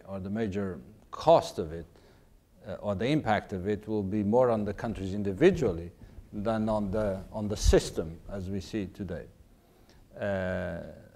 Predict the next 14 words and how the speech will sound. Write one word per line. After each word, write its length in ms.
that 180
is 160
a 80
fact. 460
This 220
being 260
said, 600
uh, 320
we 200
live 260
in 80
the 100
same 300
region, 500